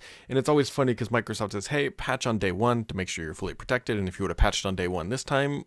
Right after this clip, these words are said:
you would have probably been hosed. And so it kinda goes back to the saying that, you know, "Definitely don't patch on day one, don't wait six months and, and turn into an Equifax." But, uh,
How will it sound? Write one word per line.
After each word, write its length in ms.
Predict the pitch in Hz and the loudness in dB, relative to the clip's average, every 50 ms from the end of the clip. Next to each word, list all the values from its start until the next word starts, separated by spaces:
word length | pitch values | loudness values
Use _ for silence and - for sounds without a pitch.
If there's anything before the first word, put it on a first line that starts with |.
| _ _ _ | _ _ _
you 240 | 156 147 135 143 160 | -10 -8 -2 0 2
would 100 | 165 156 | 2 2
have 60 | - | 2
probably 260 | - 180 185 185 165 | 2 2 2 2 2
been 140 | 156 143 139 | 0 0 2
hosed. 340 | - 165 143 98 85 - - - - - - - - _ | 4 6 6 6 4 -2 -10 -16 -20 -20 -20 -20 -20 _
And 120 | - 131 127 | -12 -8 -2
so 120 | - 147 | 0 0
it 80 | 139 - | 0 2
kinda 160 | 156 151 147 | 0 0 2
goes 160 | 139 143 127 | 2 2 2
back 180 | - 135 127 - | 4 2 2 2
to 60 | - | 0
the 80 | 117 113 | -2 -2
saying 300 | - - 120 117 113 110 | 0 2 2 2 2 2
that, 180 | 107 101 - - _ | 2 0 0 -2 _
you 80 | - 120 | -6 -2
know, 100 | 110 110 | -2 0
"Definitely 300 | 104 170 175 - 254 190 | 0 0 -2 0 0 2
don't 160 | 190 175 - | 2 2 2
patch 240 | - 151 135 - - | 0 -2 0 0 0
on 60 | 123 | 2
day 120 | 113 120 | 4 4
one, 360 | 113 110 110 104 104 104 95 101 | 6 6 6 6 6 4 0 2
don't 180 | - 131 135 123 | 4 4 6 6
wait 220 | 123 117 113 - | 4 2 0 0
six 260 | - - 107 - - | -4 -4 -4 -4 -2
months 300 | 107 107 104 101 98 - | 0 2 2 2 0 -2
and, 240 | 98 92 92 - - | -4 -6 -6 -8 -8
and 100 | 98 92 | -10 -10
turn 180 | - - 101 95 | -6 -6 -4 -4
into 180 | 92 87 87 | -4 -6 -8
an 80 | 87 - | -8 -6
Equifax." 580 | - 113 - - 98 - 107 92 90 - - - - - - - - - _ _ _ | -6 -6 -4 -2 0 0 2 0 0 -2 -6 -12 -14 -18 -20 -20 -20 -20 _ _ _
But, 240 | 92 92 - - - | -6 -6 -6 -6 -4
uh, 460 | 92 85 82 80 80 50 50 - - | -4 -2 -2 -2 -2 -4 -4 -6 -8